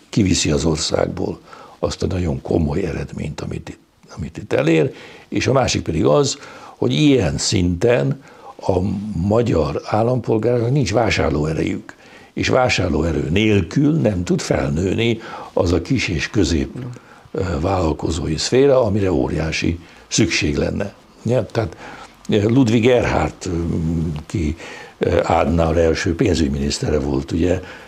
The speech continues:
ismerte fel ennek a számnak a nagyon komoly jelentőségét, és indította el Németországot azon a pályán,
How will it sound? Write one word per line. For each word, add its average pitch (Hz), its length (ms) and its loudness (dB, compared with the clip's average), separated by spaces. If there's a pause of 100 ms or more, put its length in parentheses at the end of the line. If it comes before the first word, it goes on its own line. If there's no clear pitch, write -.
ismerte 95 640 0
fel - 480 0
ennek 80 260 -2
a 85 60 0
számnak 78 460 -2
a 90 60 0
nagyon 73 340 0
komoly 76 320 -2
jelentőségét, 120 1120 0 (240)
és 107 180 0
indította 87 720 0
el 85 160 -2
Németországot 78 880 -4
azon 90 260 0
a 76 80 -2
pályán, 117 560 0